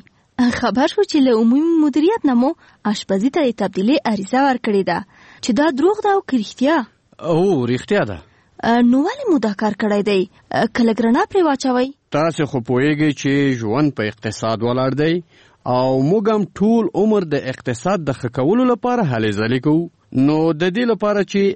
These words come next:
Speaker 2: اقتصادي وضعیت مې ښه شي، دغه د تبدیلۍ عریضه مې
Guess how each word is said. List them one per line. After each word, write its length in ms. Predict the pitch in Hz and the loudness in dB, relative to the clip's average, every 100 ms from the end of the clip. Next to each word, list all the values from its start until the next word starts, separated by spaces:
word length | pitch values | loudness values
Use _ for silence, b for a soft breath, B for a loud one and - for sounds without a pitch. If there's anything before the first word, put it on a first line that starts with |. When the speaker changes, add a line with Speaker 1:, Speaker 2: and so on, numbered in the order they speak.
| 135 | -2
Speaker 2:
اقتصادي 640 | 135 - 135 - 120 127 196 | -8 -4 -4 -2 -4 0 2
وضعیت 460 | 165 120 156 165 | 2 2 -2 0
مې 100 | 127 117 | -2 -2
ښه 100 | 226 | -2
شي، 140 | - 277 254 b b - 139 180 | 0 0 -2 b b -12 -4 -2
دغه 140 | 277 | 0
د 100 | 190 160 156 | -2 -2 -2
تبدیلۍ 340 | 143 165 285 156 | -2 0 0 0
عریضه 260 | 120 113 | -2 0
مې 120 | 123 | 0